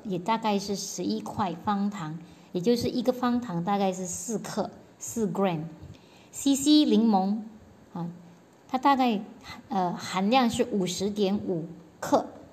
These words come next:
十二块方糖。三得利 Decavita C 能量饮料，二十八点三克，大概相等于五，七块方糖。像这样子，很多饮料中都含有大量的糖块。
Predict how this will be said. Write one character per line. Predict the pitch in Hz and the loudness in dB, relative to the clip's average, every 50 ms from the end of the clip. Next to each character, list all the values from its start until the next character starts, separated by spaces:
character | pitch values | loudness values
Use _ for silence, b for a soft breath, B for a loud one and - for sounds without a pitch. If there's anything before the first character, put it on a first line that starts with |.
| - | -16
十 | - - - 196 | -8 -2 0 2
二 | 214 226 | 2 2
块 | 220 233 226 202 | 2 2 2 0
方 | 196 - - 247 247 247 247 247 | 0 0 0 -2 0 0 -2 -4
糖。 | 247 - 185 156 151 202 208 - - b b b b b b b b b b b b b b b b b | -4 -6 -6 -6 -6 -8 -10 -12 -18 b b b b b b b b b b b b b b b b b
三 | b - 339 330 330 330 | b 0 2 2 4 4
得 | - 240 214 | 6 6 6
利 | 214 262 254 - - - - - - | 6 6 4 2 0 -8 -14 -8 0
Decavita | - 247 247 247 - 240 233 214 214 233 226 - - 254 240 240 | 2 2 2 2 2 2 2 4 2 2 0 2 2 2 2 2
C | 240 - - 262 254 208 170 | 0 -2 0 0 2 2 2
能 | 170 175 180 175 180 214 240 | 2 2 2 4 4 4 4
量 | 254 254 240 208 175 | 4 4 4 2 0
饮 | 180 180 175 | -2 -2 -2
料， | 180 190 180 165 - - - - - - - - | -2 -2 -2 -4 -6 -8 -14 -20 -20 -18 -6 0
二 | 277 302 294 | 4 4 4
十 | 269 - - - | 4 2 -2 -4
八 | 202 - - 254 247 247 254 | -4 0 2 2 2 2 2
点 | 247 208 175 160 156 | 0 0 -2 -2 -2
三 | - - - 190 185 190 180 | -2 -2 -2 -2 -2 -6 -8
克， | - - 214 - - - - | -8 -8 -8 -8 -8 -6 -2
大 | 214 214 | -2 -2
概 | 208 208 196 185 | 0 -2 -4 -4
相 | 175 - - 269 269 277 277 254 | -4 -4 -2 0 0 0 0 0
等 | - 185 165 160 | 0 0 0 0
于 | 165 170 175 - - - | -2 -2 -4 -4 -6 -8
五， | 214 233 226 - B B B B B | -8 -8 -8 -10 B B B B B
七 | B - - 330 320 320 | B -2 2 2 2 2
块 | 330 - 285 247 208 196 | 0 2 2 2 2 2
方 | - 247 226 220 220 226 | 0 -2 -2 0 -2 -2
糖。 | 220 185 160 160 170 B B B B B | -4 -4 -4 -4 -6 B B B B B
像 | - - 370 339 311 285 | -2 0 2 2 2 2
这 | - 339 | 2 2
样 | 330 311 277 254 | 2 4 4 4
子， | 226 208 196 | 4 2 0
很 | 190 - - 208 180 175 180 | -2 -4 -6 -6 -4 -2 0
多 | 214 220 | 0 2
饮 | 208 190 185 | 2 2 0
料 | 190 202 202 196 | 2 2 2 0
中 | 196 214 214 214 208 B B B B B | 0 0 -2 -2 -4 B B B B B
都 | - 240 240 | 2 2 2
含 | 240 226 190 196 196 | 2 0 0 0 0
有 | 175 170 | 0 -2
大 | 170 - 285 285 269 240 214 | -2 -2 -2 -2 -2 -4 -4
量 | 208 202 240 233 208 185 175 | -4 -2 -2 -2 -2 -2 -4
的 | 180 175 175 - | -6 -8 -8 -10
糖 | - - - 175 175 170 170 170 - | -14 -10 -10 -8 -8 -8 -10 -10 -10
块。 | - - 233 202 - - | -4 -2 -2 -2 -2 -4